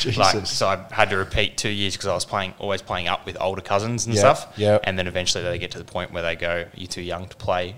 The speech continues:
Speaker 2: any higher. Like, you need to
Speaker 1: Yeah.
Speaker 2: take some time." Um, and then I got really into baseball for a little
Speaker 1: Yeah.
Speaker 2: while.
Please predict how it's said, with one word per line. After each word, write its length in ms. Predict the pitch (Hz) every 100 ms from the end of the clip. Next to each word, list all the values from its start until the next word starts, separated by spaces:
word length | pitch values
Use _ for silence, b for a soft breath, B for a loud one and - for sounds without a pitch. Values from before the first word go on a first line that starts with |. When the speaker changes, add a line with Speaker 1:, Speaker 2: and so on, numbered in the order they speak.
| -
Speaker 2:
any 180 | 101 90
higher. 300 | 92 95 117
Like, 220 | - -
you 60 | 85
need 180 | 85
to 180 | 90 87 -
Speaker 1:
Yeah. 380 | 101 92 85 82 - -
Speaker 2:
take 160 | - 95
some 140 | 95
time." 320 | - 95 120 - B B B B B
Um, 340 | 92 95 95 -
and 120 | 110 117
then 100 | 117
I 60 |
got 380 | 117 113 - - - _
really 400 | 110 117 127 117
into 600 | 110 107 - 110 104 101
baseball 600 | 98 104 104 - 143 170 -
for 100 | -
a 20 |
little 180 | 104 107
Speaker 1:
Yeah. 60 | 110
Speaker 2:
while. 300 | 127 -